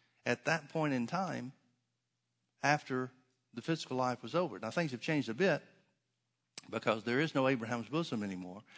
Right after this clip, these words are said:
Abraham's bosom was just a, a holding place in the upper part of, of hell, literally, because man was not able to stand in the presence of God because Jesus had not yet been crucified and raised from the dead.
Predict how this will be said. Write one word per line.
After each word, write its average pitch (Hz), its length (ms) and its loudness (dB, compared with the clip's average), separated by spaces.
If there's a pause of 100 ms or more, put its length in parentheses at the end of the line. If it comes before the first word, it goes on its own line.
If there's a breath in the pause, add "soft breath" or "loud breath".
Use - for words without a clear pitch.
(160 loud breath)
Abraham's 139 380 4
bosom 135 360 0
was 113 140 -4
just 123 280 -4
a, 104 180 -6 (260 soft breath)
a - 60 -2
holding 143 340 2
place 127 340 0
in 117 120 -4
the 117 100 2
upper 135 180 2
part 127 340 0
of, 104 120 -4 (180)
of 117 160 -4
hell, 165 380 0 (400)
literally, 131 480 0 (880)
because 127 300 0
man 135 400 2 (240 loud breath)
was 127 160 0
not 127 220 4
able 143 260 2
to 120 60 -4
stand 139 300 2
in 123 40 4
the 117 80 0
presence 127 380 0
of 120 120 -10
God 165 220 2
because 117 220 -6
Jesus 123 400 -4
had 123 120 0
not 123 220 -2
yet 117 200 -4
been 113 180 -8
crucified 117 580 -4
and 113 140 -6
raised 110 200 -4
from 107 140 -8
the 110 80 -8
dead. 156 240 -6